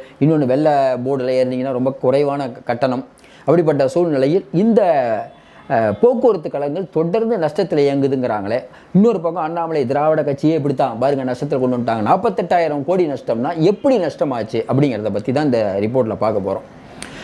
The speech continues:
முதல்ல ரெண்டாயிரத்தி இருபத்தி ஓராம் ஆண்டு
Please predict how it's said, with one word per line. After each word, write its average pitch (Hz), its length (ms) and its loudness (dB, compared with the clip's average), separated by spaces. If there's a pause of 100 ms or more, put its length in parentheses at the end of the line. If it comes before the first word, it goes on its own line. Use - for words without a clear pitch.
(180)
முதல்ல 170 320 4 (560)
ரெண்டாயிரத்தி 180 540 2
இருபத்தி 165 500 2
ஓராம் 151 500 2
ஆண்டு 113 300 -8